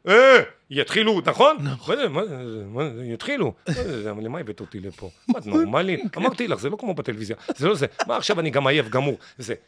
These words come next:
Speaker 1: יתחילו, נכון? אני גם לא יכול להגיד את המשפט, "שומע? שומעים? אני מחר חוזר, נו, ממשיך."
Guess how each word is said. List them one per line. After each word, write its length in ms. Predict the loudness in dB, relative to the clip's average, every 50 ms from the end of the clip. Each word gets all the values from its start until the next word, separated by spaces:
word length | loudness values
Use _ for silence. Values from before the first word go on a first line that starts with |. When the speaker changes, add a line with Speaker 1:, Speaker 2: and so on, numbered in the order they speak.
| _ _ _ _ _ _ -8
Speaker 1:
יתחילו, 440 | -8 -4 2 4 4 6 6 4
נכון? 380 | 2 4 6 6 6 6 6 2 -6 _ _ _ _ _ -2
אני 200 | -2 -2 0 0
גם 180 | -2 0 2
לא 80 | 4 4
יכול 200 | 6 6 6 6
להגיד 260 | 6 6 4 4 4
את 100 | 4 4
המשפט, 580 | 4 2 2 0 -2 2 4 4 4 4 0 -10 -14
"שומע? 460 | -6 -2 0 2 4 4 4 4 2 0 -4 _ _ _ _ _ _ _
שומעים? 380 | -4 -2 2 2 4 2 2 0 -2 -2
אני 420 | 0 0 2 2 2 2 2 4
מחר 280 | 4 4 4 6 4 4
חוזר, 300 | 4 4 4 4 2 2
נו, 140 | 2 0
ממשיך." 500 | 0 0 -2 -2 -2 -4 -4 -4 -6 -10